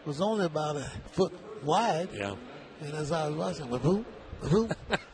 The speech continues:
Speaker 1: And I said, "Wouldn't that," that later on, I said, "Wouldn't that have been great if you'd have fell flat on your face?" <laughs> But, uh, I got lucky because I wasn't,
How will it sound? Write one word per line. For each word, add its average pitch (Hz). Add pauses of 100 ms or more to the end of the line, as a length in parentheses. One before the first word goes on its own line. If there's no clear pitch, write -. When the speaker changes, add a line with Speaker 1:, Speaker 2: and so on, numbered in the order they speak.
(140)
Speaker 1:
And 143
I 147
said, 151
"Wouldn't 180
that," 185
that 170
later 170
on, 147
I 135
said, 156
"Wouldn't 180
that 175
have 160
been 143
great 139
if 131
you'd 143
have 135
fell 147
flat 165
on 165
your 147
face?" 135 (240)
<laughs> -
But, 156
uh, 147 (680)
I -
got 190
lucky 165 (400)
because 147
I 160
wasn't, 165